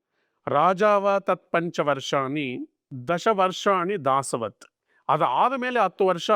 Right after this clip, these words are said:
ಒಂದು ದಾಸಿಯಂತೆ ನೋಡ್ಬೇಕು. ಅವ್ರನ್ನೇ ಓದೋದಕ್ಕೆ, ಪ್ರತಿಯೊಂದು ಕೆಲಸ ಕಾರ್ಯಗಳಲ್ಲಿ ಅವರಲ್ಲಿ ಇನ್ವಾಲ್ವ್ ಆಗ್ಲಿಕ್ಕೆ ಯಾವಾಗ್ಲೂ ಕೂಡ ಸ್ಟ್ರಿಕ್ಟ್ ಆಗಿ ಬಿಹೇವ್ ಮಾಡ್ಬೇಕು. ಮಕ್ಕಳನ್ನ ಶಿಸ್ತಿನ ದಾರಿಯಲ್ಲಿ ಹೋಗೋದಕ್ಕೆ ತಂದೆ ತಾಯಿಗಳ ಪ್ರಯತ್ನ ಮಾಡ್ಬೇಕು,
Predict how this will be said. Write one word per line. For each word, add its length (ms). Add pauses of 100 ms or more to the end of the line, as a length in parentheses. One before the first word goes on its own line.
(880)
ಒಂದು 380
ದಾಸಿಯಂತೆ 640
ನೋಡ್ಬೇಕು. 500
ಅವ್ರನ್ನೇ 380
ಓದೋದಕ್ಕೆ, 680 (520)
ಪ್ರತಿಯೊಂದು 500
ಕೆಲಸ 300
ಕಾರ್ಯಗಳಲ್ಲಿ 520
ಅವರಲ್ಲಿ 280
ಇನ್ವಾಲ್ವ್ 380
ಆಗ್ಲಿಕ್ಕೆ 680 (260)
ಯಾವಾಗ್ಲೂ 380
ಕೂಡ 140
ಸ್ಟ್ರಿಕ್ಟ್ 540
ಆಗಿ 200
ಬಿಹೇವ್ 380
ಮಾಡ್ಬೇಕು. 580 (420)
ಮಕ್ಕಳನ್ನ 640 (460)
ಶಿಸ್ತಿನ 440
ದಾರಿಯಲ್ಲಿ 640
ಹೋಗೋದಕ್ಕೆ 600
ತಂದೆ 320
ತಾಯಿಗಳ 340
ಪ್ರಯತ್ನ 380
ಮಾಡ್ಬೇಕು, 640